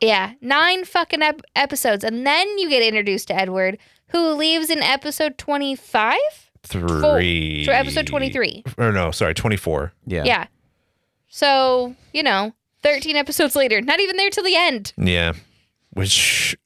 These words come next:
Speaker 2: for the best.
Speaker 3: Yeah.
Speaker 1: Seriously.
Speaker 3: We'll, we'll, we'll, we'll get into that.
Speaker 2: Mm-hmm.
Speaker 3: Uh, is any, like, not, this is just essentially introducing Edward into the show.
Speaker 2: Yeah.
Speaker 3: And that's
Speaker 1: Yeah,
Speaker 3: kind of
Speaker 1: and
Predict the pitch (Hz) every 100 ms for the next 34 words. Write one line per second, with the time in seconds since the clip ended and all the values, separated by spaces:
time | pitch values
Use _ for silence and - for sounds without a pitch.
0 | - - 185 165 143 123 131 131 131 -
1 | - - _ - 80 78 78 160 151 -
2 | - 101 107 104 110 110 98 - 90 101
3 | 101 101 101 95 87 80 95 87 87 80
4 | 82 80 - _ _ - 131 131 139 143
5 | 113 147 185 240 160 156 - - - _
6 | - 165 180 - - 131 160 160 147 135
7 | 135 131 120 - 110 98 110 104 98 98
8 | - 95 80 80 92 87 85 80 78 80
9 | - 78 78 92 - - 107 76 - _
10 | _ _ _ _ - - _ - 381 349
11 | 349 170 80 82 285 285 294 285 285